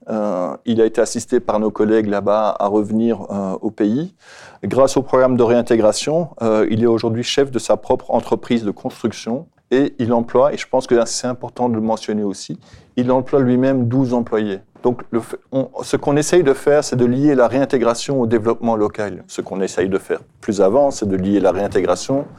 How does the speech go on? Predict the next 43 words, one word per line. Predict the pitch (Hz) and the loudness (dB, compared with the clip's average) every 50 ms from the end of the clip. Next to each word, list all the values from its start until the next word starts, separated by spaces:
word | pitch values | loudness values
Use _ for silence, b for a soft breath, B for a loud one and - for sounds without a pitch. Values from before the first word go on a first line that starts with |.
| B B | B B
aux | 135 127 | 0 0
politiques | - 131 120 113 104 - - - | 2 2 2 0 0 -4 -8 -4
migratoires | - 110 104 104 104 98 - - 123 127 131 131 131 131 - - - | -2 -2 0 2 2 2 2 2 2 4 4 4 2 2 -2 -4 -2
et | 120 117 123 | 0 2 2
aux | 123 - 110 | 2 0 -2
politiques | 101 - 107 104 95 - 127 120 | -2 -2 -2 -2 -4 -6 -6 -4
de | 107 110 | -2 0
migration | 104 117 113 110 110 107 - - 120 113 | 2 2 4 4 2 2 0 -2 -4 -2
et | |
de | 107 104 | -2 0
développement | 104 98 92 101 95 - - 107 107 | 0 0 0 0 -2 -2 -4 -4 -6
au | 104 | -6
plus | - - - 98 | -4 -4 -2 -2
large. | 95 95 98 95 - _ b b b b b b b b b b b | -2 -2 -4 -6 -12 _ b b b b b b b b b b b
Je | - - | -4 2
peux, | 143 151 147 - | 4 4 4 4
je | - - | 2 0
peux | - 135 | 0 2
vous | 127 131 135 | 2 2 2
citer | 127 - 123 - 135 | 0 0 0 2 2
aussi | 127 127 - - 135 | 2 2 2 2 0
Boubacar | 131 123 127 117 117 120 - - 135 135 131 | 2 2 4 4 4 4 4 4 4 4 4
et | 117 | 2
Fanta, | - - 123 127 - 156 190 202 - _ - - - | 2 0 0 2 2 0 0 0 -4 _ -20 -20 -18
qui | - - 135 135 131 127 123 - - | -6 0 2 2 2 2 0 -2 -8
sont | 123 - - 127 | -6 -2 0 2
rentrés | 113 117 117 117 - 127 | 2 2 2 2 2 0
ensemble | 117 117 117 - - 143 151 160 147 | 0 0 0 0 2 2 2 2 2
et | 127 | 0
qui | - - 127 | -2 -4 -8
ont | 110 - | -4 -2
installé | 131 120 117 - - 113 120 131 | -2 -2 0 0 0 2 2 2
des | 117 107 | 2 2
salons | - - 117 117 120 117 | 2 2 2 2 2 0
de | - | -2
couture, | - - 127 - - - 110 117 - - - _ _ - 107 | -2 -4 -4 -4 -2 -2 -4 -4 -4 -6 -14 _ _ -4 -2
euh, | 107 107 107 110 | 0 2 2 0
qui | 107 - 117 113 | 0 -2 -4 -4
sont | - 127 123 - | -2 -2 0 0
appréciés, | 120 - - 120 113 - - - 107 127 175 - - - - 127 | 0 0 0 0 -2 0 0 0 0 0 -2 -4 -8 -2 2 4
euh, | 127 123 120 123 113 - - | 6 6 6 6 4 4 4
ou | 147 135 | 4 4
aussi, | 135 131 - - - 156 160 147 - | 4 2 0 0 0 0 0 0 -4